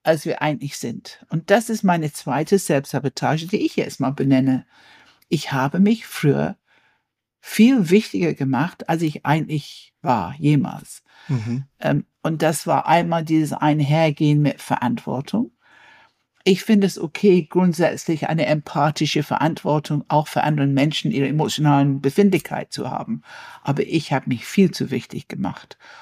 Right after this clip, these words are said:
Speaker 1: und hab immer, ich muss, ich habe die Verantwortung, ich muss dafür sorgen, auch ob die es wollten oder nicht,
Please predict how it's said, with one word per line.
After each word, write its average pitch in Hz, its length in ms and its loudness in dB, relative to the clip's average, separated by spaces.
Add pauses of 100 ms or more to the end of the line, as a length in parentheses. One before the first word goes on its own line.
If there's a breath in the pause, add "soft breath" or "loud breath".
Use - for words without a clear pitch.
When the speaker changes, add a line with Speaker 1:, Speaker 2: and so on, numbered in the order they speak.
(120 loud breath)
Speaker 1:
und 143 180 2
hab 147 120 6
immer, 160 280 -2 (160)
ich - 220 -8
muss, 165 260 0
ich - 160 -6
habe 160 140 0
die - 140 -10
Verantwortung, - 580 -10
ich 165 160 -2
muss 170 320 0
dafür - 300 -6
sorgen, - 420 -10 (640 loud breath)
auch 151 240 0
ob 156 180 0
die 156 120 2
es 139 160 -2
wollten 160 320 0
oder 135 220 -2
nicht, 151 520 -2